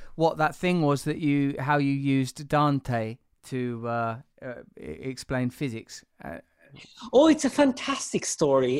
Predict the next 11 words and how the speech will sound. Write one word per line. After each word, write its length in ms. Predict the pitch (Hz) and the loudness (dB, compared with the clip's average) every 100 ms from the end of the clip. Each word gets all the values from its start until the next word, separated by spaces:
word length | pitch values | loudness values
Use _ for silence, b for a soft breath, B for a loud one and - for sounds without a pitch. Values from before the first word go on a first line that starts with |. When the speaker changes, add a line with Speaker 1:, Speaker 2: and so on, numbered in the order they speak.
| 165 | 4
Speaker 2:
It's, 320 | 196 - - | 4 4 2
uh, 200 | 196 180 - | 2 2 4
uh, 380 | 185 180 175 - - _ - | 4 4 2 -4 -16 _ -2
I 40 | 202 | 2
haven't 500 | 202 254 240 - - _ _ - | 2 2 2 -2 -14 _ _ -12
discovered 400 | - - 220 120 | -8 -2 0 0
it. 200 | 107 - | -4 -6
It 140 | 143 | -6
was 160 | 175 170 | -4 -2
a 100 | 160 | -2
mathematician 800 | 165 165 175 175 220 - 165 | -2 -2 -4 -4 -6 -6 -6